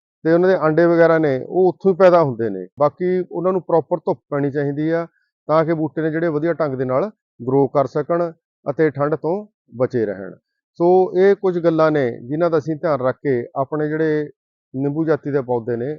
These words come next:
ਉਹਨਾਂ ਨੂੰ ਬਚਾ ਸਕਦੇ ਹਾਂ। ਮੋਟੇ ਜਿਹੇ ਤੌਰ ਤੇ ਅਸੀਂ ਵੀ ਜਾਣਕਾਰੀ ਆਪ ਜੀ ਨੂੰ ਦਿੱਤੀ ਆ ਤਾਂ ਕਿ ਤੁਸੀਂ ਸਰਦੀ ਦੇ ਵਿੱਚ ਆਪਣੇ ਜਿਹੜੇ ਨਿੰਬੂ ਜਾਤੀ ਦੇ ਬੂਟੇ ਨੇ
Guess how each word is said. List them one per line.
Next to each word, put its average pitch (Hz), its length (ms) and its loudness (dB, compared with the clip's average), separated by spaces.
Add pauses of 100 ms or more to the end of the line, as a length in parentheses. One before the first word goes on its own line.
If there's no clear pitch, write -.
ਉਹਨਾਂ 143 240 -4
ਨੂੰ 151 200 -6 (300)
ਬਚਾ 117 260 0
ਸਕਦੇ 127 380 -4
ਹਾਂ। 170 140 -4 (100)
ਮੋਟੇ 156 340 0
ਜਿਹੇ 185 120 6
ਤੌਰ 160 260 2
ਤੇ 151 220 0
ਅਸੀਂ 139 200 -2
ਵੀ 156 80 -4
ਜਾਣਕਾਰੀ 131 460 -2
ਆਪ 120 200 -2
ਜੀ 120 60 -8
ਨੂੰ 120 100 -6
ਦਿੱਤੀ 123 300 -8
ਆ 156 140 -4 (480)
ਤਾਂ 139 180 2
ਕਿ 151 180 -2
ਤੁਸੀਂ 147 380 -6 (140)
ਸਰਦੀ 147 360 -4
ਦੇ 156 80 2
ਵਿੱਚ 135 180 -4
ਆਪਣੇ 127 240 -4
ਜਿਹੜੇ 135 260 -2
ਨਿੰਬੂ 123 280 -6
ਜਾਤੀ 120 260 -4
ਦੇ 113 80 -6
ਬੂਟੇ 107 300 -14
ਨੇ 131 160 -12